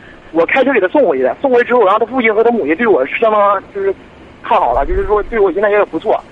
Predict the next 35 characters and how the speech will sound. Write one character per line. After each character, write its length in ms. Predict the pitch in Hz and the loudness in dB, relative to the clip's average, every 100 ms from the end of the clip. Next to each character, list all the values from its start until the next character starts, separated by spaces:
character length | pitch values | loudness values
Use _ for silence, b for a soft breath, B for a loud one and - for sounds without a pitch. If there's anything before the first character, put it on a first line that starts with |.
| B B B B | B B B B
然 120 | 175 | 0
后 100 | 240 | 2
就 100 | 262 | 2
是 260 | 262 254 226 | 2 0 2
有 100 | 190 | 2
一 20 | |
段 120 | 254 | 2
时 60 | 240 | 0
间， 100 | 247 240 | 2 2
就 80 | 240 | 2
是 640 | 240 240 226 208 175 160 156 151 | 2 4 4 2 2 0 -2 -2
我 520 | 160 160 160 156 156 | 2 4 4 4 2
战 100 | 240 214 | 2 0
友 80 | |
这 120 | 170 220 | 2 0
装 200 | 220 214 | 0 0
修， 160 | 214 | 2
然 100 | 185 | 2
后 100 | 220 | 2
就 60 | 220 | 2
没 80 | 226 | 2
给 40 | |
他 60 | 214 | 2
打 80 | |
电 100 | 156 | 2
话， 140 | 196 185 | 2 2
就 80 | 214 | 0
这 100 | 233 | -4
么 80 | 208 | -4
就 140 | 208 196 - - | -6 -6 -10 -4
给 80 | |
我 160 | 233 185 - | 0 0 -2
母 180 | 180 160 135 | -8 -4 0
亲， 80 | 220 233 - - - | 0 0 -4 -20 -8
呃， 220 | 170 | -2